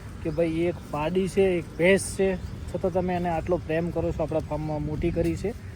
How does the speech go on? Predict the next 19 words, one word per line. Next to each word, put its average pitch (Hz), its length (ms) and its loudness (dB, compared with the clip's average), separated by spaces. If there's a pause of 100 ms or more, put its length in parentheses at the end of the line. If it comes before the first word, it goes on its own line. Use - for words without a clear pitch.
(220)
તો 151 120 -6
મધરના 175 600 4
હવે 170 160 4 (140)
એક 180 140 0
રૂપિયાથી 175 460 -2
મોડીને 170 340 0
પાંચ 170 240 0
લાખ 165 160 2
રૂપિયા 170 240 0
કોઈક 156 160 0
આપશે 156 280 -2
ને, 156 100 -6 (380)
તો - 120 -6
એ - 20 -4
મધરને 151 340 -4
આપણે 143 240 -4
ક્યારેય 180 260 2
નહીં 160 180 -2
વેચીએ. 147 280 -6